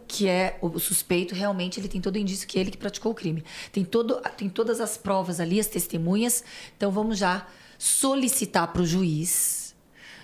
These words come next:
um mandado de prisão, porque esse cara realmente é o principal suspeito. Aí o juiz, e, olha tudo, ok, pode ir lá, prender. Então é tudo dentro do,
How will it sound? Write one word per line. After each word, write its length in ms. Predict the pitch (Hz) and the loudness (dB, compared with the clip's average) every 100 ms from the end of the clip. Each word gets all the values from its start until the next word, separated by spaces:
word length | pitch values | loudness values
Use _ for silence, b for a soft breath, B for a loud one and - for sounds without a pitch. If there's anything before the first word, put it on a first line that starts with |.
| B B - | B B 0
um 160 | 214 | 2
mandado 920 | 220 240 202 175 165 165 160 170 233 - - 165 | 2 2 0 2 2 2 0 0 0 -4 -12 -2
de 220 | 160 226 | 2 2
prisão, 680 | - 262 240 156 160 131 165 - _ _ _ _ _ - | 2 0 2 2 2 0 -6 -18 _ _ _ _ _ -6
porque 240 | 160 - | -6 0
esse 180 | 170 - | 0 0
cara 260 | - 165 165 | 0 2 2
realmente 560 | 170 185 208 185 190 | 4 2 2 0 -2
é 40 | 180 | -2
o 40 | |
principal 380 | 185 185 - 175 | -2 -4 0 -2
suspeito. 680 | 170 - - 151 139 - - B B B | 0 -4 0 -2 -2 -10 -18 B B B
Aí 160 | - 170 | 0 2
o 40 | |
juiz, 440 | 175 185 185 - - - _ - 165 - | 4 2 2 0 -2 -14 _ -6 -6 0
e, 280 | 202 190 - | 2 2 2
olha 300 | 175 190 185 | 2 2 0
tudo, 400 | - 202 208 285 - - - _ | 0 0 0 -4 -14 -20 -20 _
ok, 540 | 175 180 - - - - - | -2 0 -2 -6 -6 -18 -6
pode 280 | 170 156 160 | 0 0 2
ir 40 | |
lá, 260 | 185 165 - - _ | 0 0 -4 -20 _
prender. 440 | - 165 170 147 139 B B | -4 -2 0 -2 -4 B B
Então 100 | 160 | -8
é 20 | |
tudo 240 | - 202 | -4 -4
dentro 800 | 170 170 175 196 - - - - | 0 2 4 2 0 -16 -10 -8
do, 680 | 180 185 185 175 156 147 - | -4 -4 -2 -4 -4 -6 -8